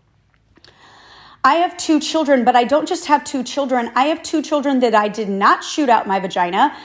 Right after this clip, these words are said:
I flew on a fifteen-hour plane ride across the world to adopt them because that's what God told me to do. And both of my girls have very unique circumstances. So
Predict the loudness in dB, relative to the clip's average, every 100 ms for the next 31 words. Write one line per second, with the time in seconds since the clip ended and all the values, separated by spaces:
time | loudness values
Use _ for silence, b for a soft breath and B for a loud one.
0 | B B 2 2 0 -8 -8 -2 0 2
1 | 2 2 2 0 -4 -6 -6 -4 -4 0
2 | 2 2 0 -4 -2 2 4 2 0 0
3 | 0 0 -4 0 0 -2 -4 -4 2 0
4 | 0 -2 -2 0 -4 -2 -2 -2 -2 2
5 | 2 2 -8 -6 -6 -8 -8 -6 -8 -12
6 | b b b b _ _ _ _ _ _
7 | _ _ _ _ _ _ _ -4 0 4
8 | 6 6 4 0 2 2 2 4 0 2
9 | 2 2 0 -2 -4 -4 -6 -4 -6 -8
10 | -12 -10 -12 0 4 4 0